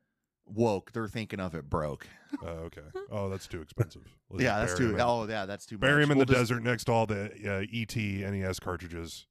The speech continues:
Speaker 1: Yeah, yeah, exactly. Like, uh, but yeah, I thought that was interesting. I'm shocked that you didn't hear about that, Jackson.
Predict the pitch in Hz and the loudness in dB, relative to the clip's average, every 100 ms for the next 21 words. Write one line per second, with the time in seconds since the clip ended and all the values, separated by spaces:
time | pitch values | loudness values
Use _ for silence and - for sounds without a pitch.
0 | _ - 131 135 143 117 95 107 104 - | _ -8 2 4 4 2 -4 -6 -6 -8
1 | 90 87 90 - 120 110 110 110 101 95 | -12 -12 -14 -4 0 0 2 2 2 0
2 | 104 117 113 113 135 110 95 95 87 - | 0 2 2 0 -4 -6 -6 -10 -12 -8
3 | 85 82 165 220 285 151 127 131 107 110 | -6 0 4 4 2 -2 -8 -8 -10 -8
4 | 156 85 87 78 82 82 101 101 | -6 -6 -6 -2 -2 -2 -2 -4